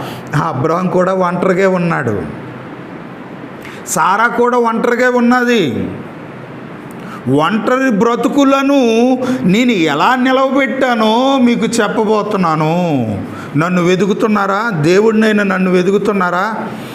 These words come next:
అయితే మీరు ధైర్యంగా ఉండండి. మీకు ఒక సంగతి చెప్తాను, అబ్రాం గురించి, అబ్రాం భార్య అయిన సారా గురించి చెబుతాను. నీతిని వెతుకుతున్నారా? అయితే మీకు ఒక మంచి మాట చెప్తాను. అబ్రాం ఒంటరిగా ఉన్నాడు, సారా ఒంటరిగా ఉన్నారు.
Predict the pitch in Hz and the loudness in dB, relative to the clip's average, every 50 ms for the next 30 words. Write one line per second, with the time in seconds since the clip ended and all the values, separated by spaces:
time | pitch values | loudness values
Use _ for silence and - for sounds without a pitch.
0 | - - - 135 139 151 147 147 170 165 160 156 160 156 156 143 151 151 160 165 | -14 -8 -6 -2 -2 -2 0 0 0 0 2 2 2 0 2 2 2 2 2 2
1 | 175 180 180 180 180 180 175 170 175 175 170 170 170 170 165 147 151 151 143 156 | 2 2 2 2 2 2 0 0 0 0 -2 -2 0 0 0 0 0 0 0 0
2 | 156 135 151 147 - 160 151 165 190 180 156 180 165 - 180 - - - - 190 | 0 0 -2 -2 -2 -2 -2 -2 -2 -2 -2 -2 -2 -2 -2 -2 -2 -2 -2 -2
3 | 180 175 170 143 113 104 92 - - - - 123 131 143 131 135 175 190 196 202 | 0 0 0 -2 -2 -2 -4 -6 -8 -8 -6 -2 -2 -2 0 0 0 0 0 0
4 | 202 190 202 202 202 - - 202 185 156 123 143 127 - - 127 143 147 147 190 | 2 2 2 2 0 0 0 0 0 0 0 -2 -6 -6 -4 -4 -2 0 0 0
5 | 208 208 202 185 196 196 196 214 208 208 202 208 196 202 - 180 175 190 214 226 | 0 0 0 0 0 0 0 0 0 2 0 0 0 0 0 0 0 0 0 0
6 | 220 202 220 226 220 214 220 220 196 208 - 254 220 220 220 214 202 143 113 101 | 0 2 2 2 2 0 0 0 0 0 0 0 0 0 0 0 0 -2 -2 -4
7 | - - - - - - - - - - - - - - - - - - - - | -6 -6 -8 -10 -12 -12 -14 -14 -14 -14 -14 -14 -14 -14 -14 -14 -14 -14 -8 -2
8 | 135 143 170 190 220 220 220 277 226 247 240 233 233 247 233 240 - 254 247 247 | 0 2 2 2 0 2 0 2 2 4 4 4 2 4 0 2 2 2 2 2
9 | 254 247 247 240 247 254 247 233 185 143 - 123 - - 131 143 170 185 - 214 | 2 2 2 2 2 2 2 0 0 -2 -4 -6 -4 -4 -2 0 0 0 0 2
10 | 202 190 190 180 180 190 185 180 190 175 170 170 175 180 170 - 202 202 202 202 | 2 2 2 2 2 0 0 0 0 0 0 0 0 0 0 0 2 2 2 0
11 | 190 196 - 202 190 202 - - 208 190 196 196 185 175 147 127 104 92 - - | 0 0 0 -2 -2 -2 -2 -2 -2 0 2 2 2 2 0 0 -2 -4 -6 -8
12 | - - - - - 139 147 135 143 180 185 185 190 185 185 185 180 - 208 196 | -10 -10 -12 -4 -2 -2 0 2 2 0 2 2 2 0 0 0 0 0 0 2
13 | 202 208 202 202 202 202 208 214 208 202 202 135 - - 190 170 175 185 208 214 | 2 0 0 0 0 0 0 0 2 2 2 0 0 0 0 2 2 2 2 2
14 | 214 214 214 202 220 220 214 208 226 226 226 226 226 226 233 240 240 233 214 170 | 2 2 0 2 0 0 0 2 2 2 2 2 2 2 4 4 4 4 4 2
15 | - - | 0 0